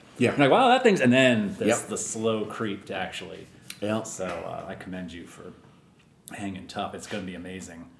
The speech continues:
Speaker 1: I
Speaker 2: once
Speaker 1: know.
Speaker 2: you get all your stuff in there, but, uh, having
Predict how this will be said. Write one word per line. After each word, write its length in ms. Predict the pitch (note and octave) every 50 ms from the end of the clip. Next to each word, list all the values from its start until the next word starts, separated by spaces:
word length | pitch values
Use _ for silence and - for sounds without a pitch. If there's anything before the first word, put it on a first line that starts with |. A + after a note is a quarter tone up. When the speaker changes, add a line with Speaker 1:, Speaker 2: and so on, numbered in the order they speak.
| -
Speaker 1:
I 640 | - - _ _ _ _ - _ _ _ _ - G#2+
Speaker 2:
once 280 | G#2 A2 G#2+ G#2 - A2
Speaker 1:
know. 60 | G2+
Speaker 2:
you 60 | G2
get 180 | F#2+ G#2+ G#2 G2+
all 140 | G2 G2
your 100 | G2 F#2 F2
stuff 400 | - - - G#2+ G2 F#2+ F#2+ -
in 140 | G2+ G2+ F#2+
there, 260 | F2+ E2+ E2 D#2+ D#2+ D#2
but, 300 | E2+ E2 D#2+ E2 - -
uh, 220 | F2 E2 D#2+ E2
having 360 | - - G#2 F#2+ F#2 F#2 A2